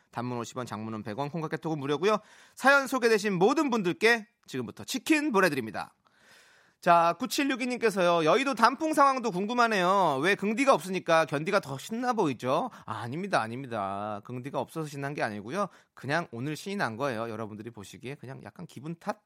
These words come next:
이런 느낌. 예. 자, <laughs> 여러분. 지금 여의도는요.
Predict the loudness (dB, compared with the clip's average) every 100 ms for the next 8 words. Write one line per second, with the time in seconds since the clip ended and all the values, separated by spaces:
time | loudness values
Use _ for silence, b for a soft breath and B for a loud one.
0 | -14 -12 -12 -16 -12 -12 -10 -14 -16 -16
1 | _ B B B -8 -6 -8 B B B
2 | B B B B B -2 0 -2 _ 2
3 | 2 4 2 2 2 0 0 2 2 0